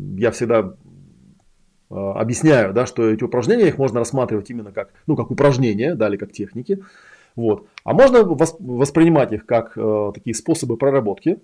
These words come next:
Да, это, по сути, такие, э, процессы для работы с объективной вселенной, с тем, что нас окружает. И поэтому, конечно, если по ходу этих упражнений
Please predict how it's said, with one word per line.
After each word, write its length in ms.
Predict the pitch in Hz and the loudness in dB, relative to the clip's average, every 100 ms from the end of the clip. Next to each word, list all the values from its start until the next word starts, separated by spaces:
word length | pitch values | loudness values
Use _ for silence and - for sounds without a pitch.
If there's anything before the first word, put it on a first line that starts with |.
| _ | _
Да, 180 | 113 143 | 0 0
это, 140 | 107 | -2
по 120 | - | -10
сути, 240 | - 208 185 | -6 -6 -4
такие, 500 | 101 - 139 120 104 | -8 -2 2 2 0
э, 260 | - 101 - | -8 -12 -8
процессы 540 | 107 104 147 190 131 | -8 -4 -2 -4 -6
для 240 | 98 117 117 | -4 -2 0
работы 440 | 104 131 127 101 | -2 -6 -6 -8
с 200 | - - | -8 -10
объективной 680 | 117 104 127 135 - 120 101 | -8 -8 -6 -8 -6 -6 -6
вселенной, 480 | - 110 95 107 160 | -8 -6 -6 -4 -6
с 80 | - | -6
тем, 160 | 104 | -12
что 120 | 92 98 | -12 -14
нас 160 | 95 | -16
окружает. 520 | - 95 117 185 190 - _ _ _ | -16 -8 -2 0 0 -6 _ _ _
И 60 | - | -6
поэтому, 340 | 120 170 151 | 0 2 0
конечно, 520 | 107 120 156 123 104 95 | -2 -4 -6 -6 -8 -6
если 220 | 104 - | -8 -10
по 200 | 98 113 | -6 -6
ходу 260 | 110 120 104 | -4 -4 -4
этих 180 | 101 92 | -8 -12
упражнений 640 | 107 107 165 214 180 | -8 -4 0 0 0